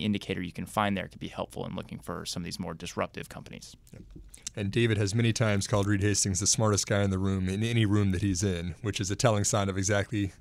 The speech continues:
Speaker 2: what you said, that he saw changes in the industry that he took advantage of.
Speaker 1: Yeah, I certainly wouldn't fight that.
Speaker 2: Right.
Speaker 1: <laughs> Um, our last one here, number five, technology supply versus market demand. You want to, uh, dive into that one?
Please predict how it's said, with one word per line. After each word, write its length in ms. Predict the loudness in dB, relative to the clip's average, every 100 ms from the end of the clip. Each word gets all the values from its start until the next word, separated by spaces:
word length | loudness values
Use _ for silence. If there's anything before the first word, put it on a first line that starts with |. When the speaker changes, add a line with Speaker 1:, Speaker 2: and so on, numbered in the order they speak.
| -4
Speaker 2:
what 160 | -2
you 100 | 0
said, 260 | 2 2 2
that 100 | 2
he 80 | 0
saw 380 | 2 4 6 6
changes 340 | 4 0 2
in 80 | 2
the 100 | 2
industry 280 | 2 0 -2
that 60 | -4
he 140 | -4
took 40 |
advantage 420 | -2 -2 -2 -4 -6
of. 200 | -10 -12 0
Speaker 1:
Yeah, 220 | 4 4 6
I 100 | 4
certainly 380 | 4 4 4
wouldn't 260 | 4 2 0
fight 220 | -2 0
that. 240 | 0 0 0
Speaker 2:
Right. 340 | 4 6 6 0 2 4
Speaker 1:
<laughs> 960 | 6 4 2 0 -4 -4 -6 -6 2
Um, 460 | 8 10 10 8 2 6
our 140 | 6
last 340 | 8 6 6 6
one 120 | 6
here, 320 | 8 8 8
number 260 | 6 4 4
five, 540 | 6 8 8 6 0 -14 -2
technology 520 | 0 4 4 6 4
supply 640 | 2 -2 2 6 6 6
versus 400 | 2 -2 0 0
market 440 | 2 2 2 -2 0
demand. 560 | 0 0 -2 -4 -8 -14 -20 -20 -20 -20 -4
You 160 | 2
want 180 | 6 6
to, 300 | 6 6 6
uh, 200 | 8 6
dive 260 | 6 4 4
into 140 | 4
that 140 | 4
one? 140 | 4